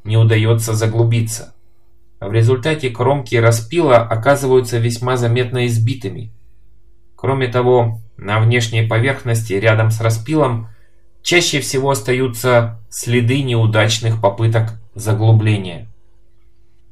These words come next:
На реальных же египетских артефактах,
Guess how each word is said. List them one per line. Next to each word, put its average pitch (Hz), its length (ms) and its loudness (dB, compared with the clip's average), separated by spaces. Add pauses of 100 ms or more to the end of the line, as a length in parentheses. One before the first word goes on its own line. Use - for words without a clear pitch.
(260)
На 113 200 4
реальных 139 480 4
же 127 140 0
египетских 113 800 -2
артефактах, - 880 -2